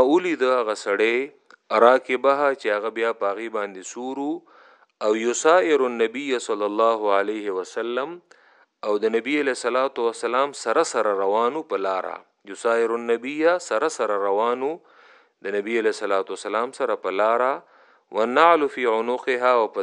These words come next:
داسې حال کې چې پڼه دا د هغه اوښې د هغې په سټ کې وه. تابعه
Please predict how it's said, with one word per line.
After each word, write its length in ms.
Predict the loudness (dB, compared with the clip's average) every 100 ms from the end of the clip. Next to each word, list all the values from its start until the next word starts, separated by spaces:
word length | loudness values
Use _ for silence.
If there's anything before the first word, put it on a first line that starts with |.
| 0
داسې 280 | 0 0 0
حال 200 | 2 2
کې 300 | 0 -6 -6 -6 -8 _ _ _ -6
چې 80 | -4 2
پڼه 280 | 2 4 4 2 -2 _ _ _ _ _ -6 2
دا 140 | 4 4 4
د 140 | 2
هغه 200 | 2 0
اوښې 580 | -2 -4 -8 -6 -6 -2
د 20 | 0
هغې 280 | 0 -2 -8
په 60 | -10
سټ 180 | -6 -8 -6
کې 100 | -6 -4
وه. 140 | -4 -8 _ _ _ _ -20 -20 _ _ 2
تابعه 600 | 6 8 10 8 6 2